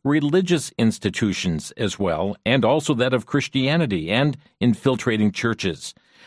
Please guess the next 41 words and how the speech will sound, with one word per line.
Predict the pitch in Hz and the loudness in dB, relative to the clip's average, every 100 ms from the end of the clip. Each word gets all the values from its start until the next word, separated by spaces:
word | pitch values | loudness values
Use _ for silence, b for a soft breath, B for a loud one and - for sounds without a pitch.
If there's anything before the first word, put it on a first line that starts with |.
| B | B
There | 135 | 2
are | 127 | 4
those | 117 147 151 | 4 2 2
who | 143 | 2
are | 131 | 0
promoting | - 131 135 139 | 2 2 2 2
Christian | 120 151 - 143 | 2 -2 0 0
tarot | - 147 156 139 | 0 0 0 0
cards | - 95 85 85 101 | 0 0 0 0 -2
and | 95 | 0
Christian | 175 - 156 143 | -2 -2 0 0
witchcraft. | 143 147 - 95 76 - _ b | 0 -2 -2 -2 -2 -8 _ b
A | b | b
so-called | - 165 135 151 - | 0 2 4 2 2
Christian | 160 - 151 135 | -2 2 0 2
punk | 160 160 | 0 0
band | 131 101 87 - B B | 2 2 0 -2 B B
reportedly | 131 - 139 135 135 127 | -2 2 2 4 2 0
cleansing | - 143 165 143 165 151 | 0 0 2 2 2 2
the | |
damned | 135 135 143 135 104 | 2 2 2 2 2
with | 95 107 - b b | 0 -2 -2 b b
blood | 95 113 151 131 | 0 2 2 2
baptisms | 139 147 151 127 104 101 92 107 | 2 2 0 -2 0 0 0 2
and | 92 92 | 0 2
wild | 139 147 131 | 2 2 0
chants, | - 139 117 90 - b b | 0 0 0 -2 -6 b b
as | 101 - | -2 0
the | 104 | 0
list | 95 - | 0 0
goes | 101 95 | -2 0
on. | 92 80 76 - _ _ _ _ _ - | 0 -2 -6 -14 _ _ _ _ _ -6
There | |
was | 82 87 | -4 -4
a | |
story | - - 110 120 104 | -4 0 2 2 2
even | 107 104 | 0 2
how | 110 | 2
this | 104 107 113 | 0 -2 0
is | |
invading | 107 104 113 120 113 | 2 2 2 2 0